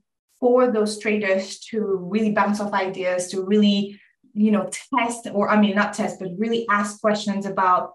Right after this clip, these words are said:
the different tests they are allowed to do and things like that. Anyway, um, so that's just, again, an example,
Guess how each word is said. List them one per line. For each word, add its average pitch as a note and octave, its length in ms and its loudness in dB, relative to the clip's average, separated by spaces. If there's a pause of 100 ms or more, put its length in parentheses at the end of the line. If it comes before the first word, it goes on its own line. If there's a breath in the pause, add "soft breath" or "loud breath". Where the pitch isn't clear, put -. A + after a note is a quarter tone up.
(140)
the F3 80 -10
different G#3 340 -2
tests G3 280 -6
they F#3+ 120 -2
are F3+ 220 2
allowed E3+ 320 -4
to E3+ 120 -8
do F3 200 -4
and E3+ 120 0
things E3 220 -6
like D3+ 160 -8
that. C#3+ 180 -8
Anyway, E3 380 -6 (560)
um, G#3 800 4
so G3+ 200 -2
that's G#3+ 200 2
just, A#3+ 180 -6
again, G#3+ 280 0
an F#3+ 80 -4
example, D#3+ 680 -8